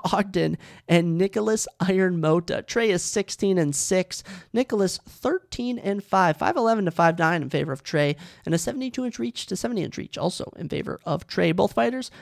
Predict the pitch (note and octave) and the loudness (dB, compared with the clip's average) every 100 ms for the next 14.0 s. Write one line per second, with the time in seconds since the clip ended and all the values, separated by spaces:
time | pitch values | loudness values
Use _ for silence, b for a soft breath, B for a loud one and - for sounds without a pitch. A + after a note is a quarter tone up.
0 | B _ A#3+ F4 - - B3 F#4 E4 B3 | B _ 0 0 -2 0 2 2 2 2
1 | A3 F3 - - - G#3 G#3 G3 - F3+ | 2 0 -8 -6 0 2 2 0 2 4
2 | G3+ F#3 G3+ G3+ G#3 G#3 _ _ _ - | 4 4 2 2 -2 -10 _ _ _ -20
3 | - - A3+ A3 G#3+ - G#3+ G#3 G3+ G3 | -20 -2 4 6 4 6 6 6 4 2
4 | F#3+ G3 D#3 - F3+ F3 E3+ - E3 E3+ | 0 -2 -6 -6 -4 -2 -2 -2 -4 -2
5 | D#3 D3+ E3 D3+ D3+ D3+ B B B B | -2 -2 0 0 2 -2 B B B B
6 | - C4 G#3 G#3+ F#3 F3 F3+ F3 F3 D#3+ | 0 4 4 2 -2 4 4 4 2 4
7 | D#3+ D#3 A#3+ C4 F3 E3+ G#3+ D#4 A3+ - | 4 4 -2 0 2 2 0 2 0 2
8 | A3+ A#3 C4+ - - F#4+ - - - G#3+ | -2 0 -2 -4 -2 -4 -4 -10 -4 -2
9 | D#3 D#3+ b b b _ _ _ _ G3+ | -2 -4 b b b _ _ _ _ 0
10 | B3+ C#4 F3 D3+ C#3+ C#3+ D3+ D#3 - - | 2 2 0 0 -2 -2 -4 -4 -6 -4
11 | A3 A3+ B3 C#4 D4 C4+ E3+ D#3+ F3 G3 | -4 -4 0 0 0 -2 -2 -2 -2 -2
12 | - F#3+ G3+ - C3+ - F#3 G3+ - F#3+ | -4 -2 -2 -2 -6 -6 -8 -8 -4 -4
13 | F#3+ F3+ D#3 - - F#3 F3+ F3+ F3+ | -2 -2 -2 -4 -2 -2 0 0 -2